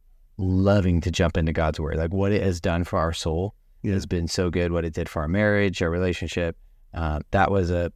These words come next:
Speaker 1: a highlight that we will hold on to for the rest of our lives.
Speaker 2: Yeah, same, same for me. Unfortunately, my wife wasn't able to come on this one, but I was talking to somebody just this week of, there hasn't been a day that's gone by since we've gone back that I haven't thought about it
Speaker 1: Yeah.
Speaker 2: in some sort of way, whether engaging in God's Word or just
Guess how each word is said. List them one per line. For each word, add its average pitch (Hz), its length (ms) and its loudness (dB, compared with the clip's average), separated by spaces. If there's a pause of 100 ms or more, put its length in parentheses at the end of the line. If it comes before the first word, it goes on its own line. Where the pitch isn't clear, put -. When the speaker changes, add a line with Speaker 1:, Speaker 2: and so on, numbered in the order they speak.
(160)
Speaker 1:
a 87 60 0
highlight 95 420 2
that 87 120 -2
we 92 140 2
will 87 160 0
hold 87 220 -2
on 82 180 2
to 85 200 -4
for 85 100 -6
the 82 80 -4
rest 78 200 -6
of 76 60 -8
our 71 100 -8
lives. 80 280 -10
Speaker 2:
Yeah, 117 240 0
same, 127 380 0
same 127 200 2
for 113 100 -2
me. 120 120 4
Unfortunately, 127 320 4
my 123 80 6
wife 117 180 4
wasn't 117 220 2
able 110 100 4
to 113 80 2
come 120 140 2
on 104 100 0
this 110 220 -2
one, 104 240 -4
but 107 200 -4 (400)
I 120 60 4
was 113 80 6
talking - 220 2
to 113 80 -2
somebody 110 260 0
just 104 240 0
this - 180 -4
week 117 280 2
of, 104 260 -4 (440)
there 127 100 4
hasn't 143 180 6
been 131 100 2
a 123 60 0
day 117 200 2
that's 117 120 0
gone 113 220 0
by 110 240 0
since - 180 -4
we've 113 100 0
gone 113 160 2
back 113 220 2
that 117 100 2
I 107 60 0
haven't 107 260 -2
thought 101 260 -2
about 92 260 -8
it - 60 -18 (220)
Speaker 1:
Yeah. 95 140 2
Speaker 2:
in 76 60 0
some 117 260 2
sort 110 220 2
of 101 80 -2
way, 104 340 -4
whether 120 320 4
engaging 110 400 4
in 104 80 0
God's 101 300 0
Word 120 480 0
or 110 100 -4
just 107 320 -4